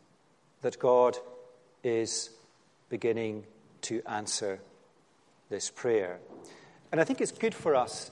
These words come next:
just for a moment, to allow ourselves to think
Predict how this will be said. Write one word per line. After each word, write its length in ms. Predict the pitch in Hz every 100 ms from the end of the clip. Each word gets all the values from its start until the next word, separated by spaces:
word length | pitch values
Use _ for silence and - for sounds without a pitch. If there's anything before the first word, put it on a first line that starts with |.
| -
just 240 | - 156 - -
for 180 | - 147
a 60 | 131
moment, 420 | 185 147 127 -
to 320 | - 127 131 - - - - _ _ _ _ _ _ _ _ _ _ _ _ - _ -
allow 280 | 147 170 233
ourselves 760 | 208 - 139 127 135 - - - - - _ - - - _ _ _ _
to 120 | - 151
think 500 | - 175 135 -